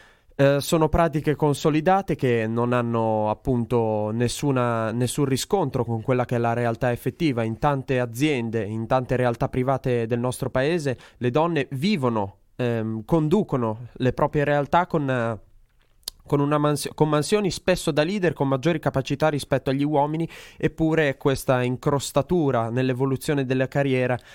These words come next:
è un esempio emblematico di quanto ancora il nostro paese a livello culturale, eh,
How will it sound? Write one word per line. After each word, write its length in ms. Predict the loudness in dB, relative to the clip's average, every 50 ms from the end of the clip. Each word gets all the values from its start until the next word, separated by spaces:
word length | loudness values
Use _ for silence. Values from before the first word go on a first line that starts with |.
| -20 -10 -4
è 100 | 0 0
un 140 | 2 2 2
esempio 460 | 0 2 2 0 0 2 2 2 2
emblematico 760 | 2 2 2 2 2 2 2 2 0 0 -2 -4 -2 -2 -2
di 120 | -2 -2
quanto 300 | 0 0 0 0 0 -2
ancora 540 | -2 -2 -2 0 0 0 2 2 2 0 0
il 80 | 0
nostro 300 | -2 -2 -4 -2 -4 -4
paese 340 | -2 0 0 0 0 0 -2
a 40 | -2
livello 300 | -2 0 0 0 0 -2
culturale, 520 | -2 -4 -4 -2 0 0 2 2 2 0
eh, 440 | 0 -2 -4 -6 -8 -8 -8 -10 -10